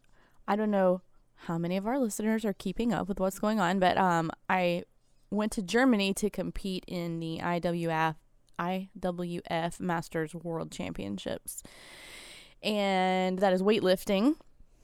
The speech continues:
So when I got there in Frankfurt, you know, you go through customs, you have to show your passport, and then they ask you, "Well, why are you here?"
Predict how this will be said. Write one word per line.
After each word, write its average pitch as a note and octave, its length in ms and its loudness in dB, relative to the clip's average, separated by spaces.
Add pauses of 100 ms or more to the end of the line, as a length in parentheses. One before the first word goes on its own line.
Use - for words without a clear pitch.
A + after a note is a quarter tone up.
(920)
So G#3 640 6
when G#3 220 0
I F3+ 100 2
got A3+ 340 2
there F#3 580 6
in G3 120 0
Frankfurt, G#3+ 640 2
you F#3 80 0
know, F3+ 80 2
you F3+ 160 -2
go F#3+ 160 2
through F#3 180 -4
customs, F3+ 540 -2
you F#3+ 60 -4
have - 60 -6
to F#3+ 100 -4
show F3+ 160 0
your E3+ 120 2
passport, F3+ 480 0
and G3+ 120 2
then F#3+ 100 4
they F#3 120 2
ask - 420 0
you, F3 420 -2
"Well, G3+ 160 2
why F3+ 200 4
are E3+ 80 0
you E3 180 -4
here?" G#3+ 560 -2